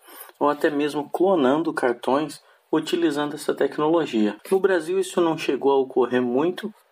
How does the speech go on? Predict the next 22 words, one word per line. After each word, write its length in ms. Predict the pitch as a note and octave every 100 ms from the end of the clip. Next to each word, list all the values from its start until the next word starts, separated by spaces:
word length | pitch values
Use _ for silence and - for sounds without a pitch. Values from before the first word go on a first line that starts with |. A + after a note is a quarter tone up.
| -
mas 420 | C#3+ C#3+ - - _ _
nos 200 | C3 C#3
países 520 | - D3+ D3 F#3 D#3+
que 120 | - C3
essa 160 | -
tecnologia 680 | - B2+ C3 A#2+ A2+ A2+ B2
foi 200 | - C3
desenvolvida, 600 | B2 A#2+ A2 A2 D3 D3 -
aconteceu 560 | C3 - D#3 C#3+ D3+
bastante 640 | D3 D#3+ - C#3+ D#3 D#3 - -
e 120 | F#3+
fez 260 | - E3+
com 180 | - F3
que 140 | E3 F3+
alguns 340 | D3+ D3+ D3+
designers 640 | C#3+ D3+ B2+ A#2+ C#3 C#3+
incorporassem 800 | D3 D#3+ - D#3 D3+ C3+ C3+ -
esses 320 | C#3+ - C3 C3
inibidores 640 | D#3 D3 C#3 B2 B2 C#3+
na 140 | D3+
própria 340 | C3+ C3 C3 C#3
carteira 640 | - D#3+ D#3+ F#3+ - D3